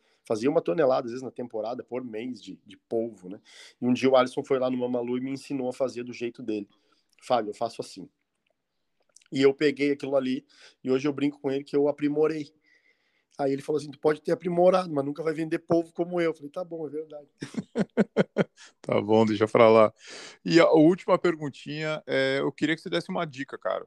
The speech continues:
Speaker 2: para iniciantes, a molecada <coughs> que tá nas faculdades aí, ou que tá fazendo cursos técnicos de gastronomia,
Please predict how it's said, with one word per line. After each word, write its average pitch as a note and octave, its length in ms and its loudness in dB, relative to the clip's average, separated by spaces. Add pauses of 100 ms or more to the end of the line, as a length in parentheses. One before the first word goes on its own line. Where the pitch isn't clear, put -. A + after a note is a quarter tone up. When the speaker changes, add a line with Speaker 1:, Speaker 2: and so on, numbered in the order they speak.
Speaker 2:
para G#2 220 -2
iniciantes, A2 800 -4
a G#2 60 -6
molecada G2 680 2
<coughs> - 240 -8
que G#2 60 -4
tá G2+ 120 -2
nas G2+ 140 -8
faculdades G2 640 4
aí, A#2+ 420 -2
ou G#2 80 -2
que - 60 -16
tá G#2 120 2
fazendo G2+ 360 -6
cursos - 420 -10
técnicos G2+ 1000 -2
de - 140 -10
gastronomia, G2 960 6